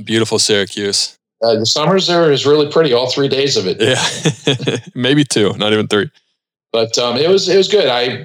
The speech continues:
Speaker 2: every, I, the, the first officers were with Empire Airlines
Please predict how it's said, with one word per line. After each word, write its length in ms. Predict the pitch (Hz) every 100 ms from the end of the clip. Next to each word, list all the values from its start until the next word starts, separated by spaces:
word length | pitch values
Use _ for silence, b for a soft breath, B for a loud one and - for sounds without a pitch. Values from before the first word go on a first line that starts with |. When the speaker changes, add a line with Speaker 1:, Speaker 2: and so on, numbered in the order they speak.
| -
Speaker 2:
every, 280 | 143 - 135
I, 380 | 127 127 110 -
the, 440 | 127 120 117 -
the 120 | - 117
first 340 | 156 160 -
officers 400 | 143 143 - 127
were 80 | 131
with 180 | 127 120
Empire 460 | 123 139 123 120
Airlines 920 | 107 110 110 110 110 - - - -